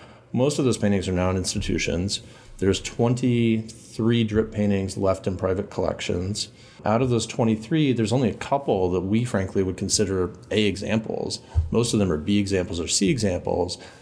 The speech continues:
but they still sell for twenty or thirty million dollars simply because there's nothing else left. So that, that continuously decreasing supply, um, of available work from, from what are regarded as culturally significant or historically important artists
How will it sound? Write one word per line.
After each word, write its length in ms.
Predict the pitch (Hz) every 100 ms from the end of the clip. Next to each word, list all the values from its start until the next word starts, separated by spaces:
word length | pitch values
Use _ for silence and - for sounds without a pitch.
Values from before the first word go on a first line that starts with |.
| -
but 120 | - -
they 80 |
still 240 | 110 180 135
sell 260 | - 139
for 140 | 127 98
twenty 340 | - 107 101
or 60 | 98
thirty 240 | 95 95
million 240 | 90 87 85
dollars 500 | 98 113 98 90 -
simply 300 | 104 98 95
because 560 | 90 90 90 87 - - - -
there's 140 | 104 98
nothing 240 | 92 98
else 200 | 71 -
left. 540 | 95 85 - - - - -
So 200 | - 123
that, 340 | 127 127 127
that 240 | 110 98 -
continuously 720 | 127 120 151 156 160 - 127
decreasing 540 | 113 110 123 113 104
supply, 800 | - 95 104 104 107 104 95 90 - - - - -
um, 400 | 98 98 95 95
of 120 | 92
available 540 | 98 101 101 113 101 90
work 420 | 101 104 92 -
from, 600 | - 92 90 87 87 90 - - -
from 220 | - 104
what 120 | 104 101
are 60 |
regarded 480 | 98 90 92 98 90
as 140 | 82
culturally 400 | - 110 98 104
significant 580 | 90 104 92 87 95 90
or 40 | 90
historically 520 | 90 - 101 98 95
important 300 | 87 104 101
artists 520 | 135 95 87 -